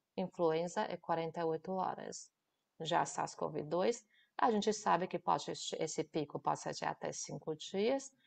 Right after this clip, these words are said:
e o, a duração da sua infectividade pode ser de até dez dias, uma vez que esse mecanismo é muito mais agressivo em relação à transmissão do agente.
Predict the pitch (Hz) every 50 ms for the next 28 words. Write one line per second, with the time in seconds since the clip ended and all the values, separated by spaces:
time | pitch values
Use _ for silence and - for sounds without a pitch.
0 | - _ _ _ - 247 254 262 294 - - - - - - - - - 185 170
1 | 165 185 175 180 180 175 170 - - 247 254 254 277 247 - - 240 233 240 254
2 | 247 - 214 214 - 220 214 - - - 220 202 220 226 202 185 175 170 170 170
3 | - - 214 214 - _ _ _ _ _ - 175 170 165 - 156 - - - 160
4 | 156 - 160 156 - - 170 165 156 151 165 170 196 202 - - - - - -
5 | - - - - - _ _ _ _ _ _ - 208 208 214 208 190 185 185 185
6 | - - 185 185 - 180 180 175 165 - 175 165 160 165 160 - 175 170 165 160
7 | 160 151 - 165 160 160 156 151 - 160 151 - 165 170 165 - - - - 165
8 | 165 160 185 180 175 175 165 160 156 151 147 - - 170 170 175 165 170 175 -
9 | _ _ _ _ _ _ - 190 196 190 190 196 202 202 - - - 156 156 165
10 | 160 165 165 165 160 156 - - - - - - - - -